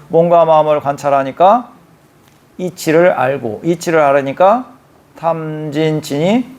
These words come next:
소멸로 흘러갈 수밖에 없어요. 그러니까 이게 우리가 계속 하다 보면, 포기하지 않으면 언젠가는 탐진치의 소멸로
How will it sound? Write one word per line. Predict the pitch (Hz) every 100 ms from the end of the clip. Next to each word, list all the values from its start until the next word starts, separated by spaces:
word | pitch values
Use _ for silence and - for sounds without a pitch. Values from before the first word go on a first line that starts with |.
| _ _ - - _
소멸로 | - 185 170 147 170 202 233 - -
흘러갈 | 254 269 214 175
수밖에 | - 156 156 202
없어요. | - 135 - 110 92 104 _ _ -
그러니까 | 175 175
이게 | 175 107 - - -
우리가 | - 175 170 165
계속 | 185 170 170 233
하다 | 240 185
보면, | 165 180 240 285 - _ _ _ _ _ _ _ _ _ _ -
포기하지 | 262 262 254 226 190
않으면 | 156 147 160 247 302 - _ _ _ _ _
언젠가는 | - 143 151 156 143 127 120 107 - _ _ _ _ -
탐진치의 | - 202 190 180 165 170 165 160 160 165 208 233 -
소멸로 | - 180 165 156 190 240